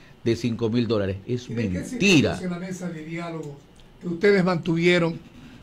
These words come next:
Speaker 2: con el gobierno central? Porque el pedido era diez mil dólares y el
Speaker 1: Mire,
Speaker 2: señor Lazo llegó solamente a
Speaker 1: mire,
Speaker 2: diez mil
Speaker 1: ese,
Speaker 2: dólares.
Speaker 1: ese fue el error que cometieron los compañeros de la,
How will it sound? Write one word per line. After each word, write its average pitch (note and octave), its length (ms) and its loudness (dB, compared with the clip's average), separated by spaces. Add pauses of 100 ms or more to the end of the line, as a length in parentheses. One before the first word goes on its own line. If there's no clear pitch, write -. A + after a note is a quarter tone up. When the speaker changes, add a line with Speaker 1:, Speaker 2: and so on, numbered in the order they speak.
Speaker 2:
con E3+ 220 0
el D#3+ 100 0
gobierno D#3+ 580 0
central? F3 480 -2
Porque D#3+ 280 -2
el D3 140 -4
pedido F3 320 4
era G3 160 2
diez D3+ 280 0
mil F3+ 220 -2
dólares D#3+ 440 0
y A#2+ 120 2
el D#3 80 8
Speaker 1:
Mire, B2+ 140 8
Speaker 2:
señor F3 260 2
Lazo F#3+ 380 2 (300)
llegó E3+ 360 2
solamente F3+ 520 0
a D#3+ 40 4
Speaker 1:
mire, D3 240 6
Speaker 2:
diez - 60 -4
mil G3+ 100 8
Speaker 1:
ese, A#3 180 6
Speaker 2:
dólares. D3 400 4
Speaker 1:
ese F#3+ 240 6
fue F#3 540 6 (100)
el C3+ 160 4
error D#3+ 640 4
que C#3+ 160 -2
cometieron C#3+ 800 2
los A2+ 200 0
compañeros A#2 800 0
de A#2 120 -2
la, F#2 160 -4